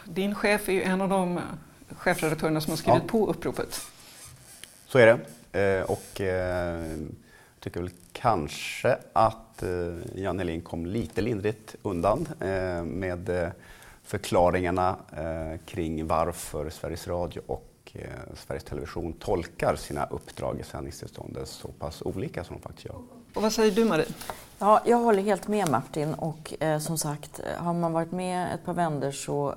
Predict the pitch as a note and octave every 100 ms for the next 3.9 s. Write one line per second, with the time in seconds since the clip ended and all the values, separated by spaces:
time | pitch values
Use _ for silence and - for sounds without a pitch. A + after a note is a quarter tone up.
0 | - - D3 D3 C#3+ B2+ C#3 C3+ C#3+ -
1 | C#3+ F#3 F3+ E3+ E3 D#3 D3+ D3+ C#3+ -
2 | F3+ E3+ D#3+ B2 C3 B2 B2 B2 C3+ -
3 | E2 - - - - - - C#3 C#3+